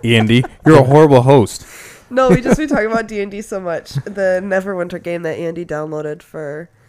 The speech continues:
Speaker 2: P C
Speaker 1: Yes.
Speaker 2: sounds re-, it's v-, very D and D familiar.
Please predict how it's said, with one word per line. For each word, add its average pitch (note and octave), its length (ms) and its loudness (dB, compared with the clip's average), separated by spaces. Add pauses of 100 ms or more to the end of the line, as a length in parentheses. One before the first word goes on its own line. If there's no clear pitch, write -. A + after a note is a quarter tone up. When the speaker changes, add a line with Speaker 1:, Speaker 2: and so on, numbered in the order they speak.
(320)
Speaker 2:
P F3+ 180 -14
C E3 440 -14 (280)
Speaker 1:
Yes. D#2+ 240 -2
Speaker 2:
sounds E3+ 480 -12
re-, E3+ 180 -10
it's E3 260 -12
v-, - 260 -18
very F3 400 -8
D E3+ 320 -12
and E3 180 -14
D D#3+ 220 -14
familiar. E3 880 -10